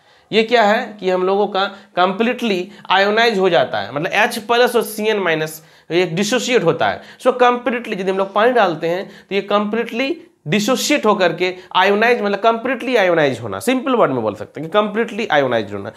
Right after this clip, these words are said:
सल्फ्यूरिक एसिड में भी यही कॉन्सेप्ट है। सल्फ्यूरिक एसिड के यदि हम लोग यहाँ पर, ये दो एग्जांपल तो हो गया स्ट्रॉन्ग एसिड के लिए, एक मैं थर्ड नंबर एग्जांपल बता देता हूँ सल्फ्यूरिक एसिड का। So, एच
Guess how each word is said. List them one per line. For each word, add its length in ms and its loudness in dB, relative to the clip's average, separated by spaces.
सल्फ्यूरिक 520 2
एसिड 260 -2
में 180 2
भी 100 -4
यही 140 2
कॉन्सेप्ट 460 0
है। 60 -4
सल्फ्यूरिक 500 0
एसिड 200 -8
के 60 -10
यदि 160 -6
हम 80 -4
लोग 100 -4
यहाँ 180 -2
पर, 80 -2
ये 120 -2
दो 140 2
एग्जांपल 380 0
तो 140 -2
हो 120 2
गया 200 0
स्ट्रॉन्ग 240 -4
एसिड 240 -6
के 100 -2
लिए, 220 -8
एक 140 2
मैं 280 2
थर्ड 200 2
नंबर 300 2
एग्जांपल 320 -2
बता 220 -2
देता 220 -2
हूँ 140 0
सल्फ्यूरिक 520 0
एसिड 240 -4
का। 180 -16
So, 160 0
एच 320 0